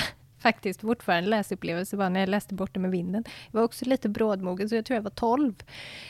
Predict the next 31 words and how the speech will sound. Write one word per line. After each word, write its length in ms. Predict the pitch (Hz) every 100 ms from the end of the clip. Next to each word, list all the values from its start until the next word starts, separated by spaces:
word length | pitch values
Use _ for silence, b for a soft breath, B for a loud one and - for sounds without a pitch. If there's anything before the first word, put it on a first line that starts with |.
| B
Och 260 | - 233
kommer 360 | - 262 196 202
till 160 | - -
slutet. 760 | - 220 185 - 285 294 - - - - - - -
Och 220 | 214 226
vi 200 | 220 214
behöver 320 | 208 214 220 202
ju 40 |
inte 220 | 220 -
avslöja 360 | 208 214 - 190
för 120 | -
mycket 440 | 196 - - 202 -
mer 240 | 202 180
än 160 | 190 190
att 180 | 190
det 60 | 208
var 200 | 202 185
ganska 340 | 208 214 -
olyckligt. 720 | - 240 185 196 - 294 - - B B B B B
Och 200 | - 240
min 180 | 254 233
chock 480 | - - 311 - -
när 100 | 262
jag 60 | 226
upplever, 500 | 247 208 180 185 190 - _
upptäcker 720 | 226 - - - 190 - 240 -
att 200 | 208 -
kärlek 460 | - 269 214 190 -
kan 180 | 190 196
sluta 420 | - 226 269 - -
olyckligt, 880 | 240 269 214 - - 294 - -